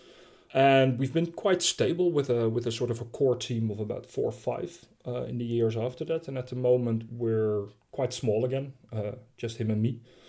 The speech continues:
uh, doing most of our work together. Um, you know, from the start, we've been sort of searching for what, how do we present ourselves? What do we do?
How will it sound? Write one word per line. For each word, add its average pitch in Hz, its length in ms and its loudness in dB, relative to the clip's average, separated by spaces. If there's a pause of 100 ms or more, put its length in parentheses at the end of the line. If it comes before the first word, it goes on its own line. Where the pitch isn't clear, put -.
(400)
uh, 104 340 -4 (160)
doing 110 220 0
most 107 220 0
of 110 80 -2
our 104 80 2
work 101 240 0
together. 131 360 -4 (840)
Um, 131 480 6 (800)
you 143 100 0
know, 156 80 6
from 175 280 8
the 160 80 6
start, 170 720 4
we've 156 260 -2
been 143 160 0
sort 139 200 -4
of - 80 -4
searching 147 500 2
for 131 320 4
what, 131 300 2 (640)
how 113 120 -2
do 143 140 0
we 139 100 2
present 135 380 0
ourselves? 160 420 -6
What 135 100 2
do 147 60 -2
we 139 140 0
do? 139 320 0